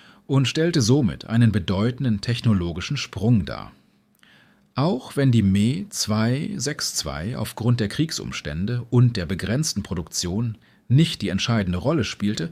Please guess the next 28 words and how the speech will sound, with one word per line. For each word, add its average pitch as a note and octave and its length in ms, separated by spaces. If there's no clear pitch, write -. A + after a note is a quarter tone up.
die C#3 100
sie C#3 160
hätte E3 180
spielen E3+ 380
können, B2+ 400
war B2 300
sie A#2 120
dennoch A2+ 460
ein A#2 300
wegweisendes B2+ 760
Beispiel D#3+ 680
für G3 160
die F#3 100
Luftfahrttechnik A2 1040
der D3+ 140
Zukunft. - 760
Neben C#3 500
den B2 240
Düsenflugzeugen D#3 1160
wurden C#3 240
im A#2 100
Zweiten A#2 460
Weltkrieg B2 500
auch B2+ 300
andere A2 480
wichtige A2+ 380
Innovationen A2 800
gemacht. E2 440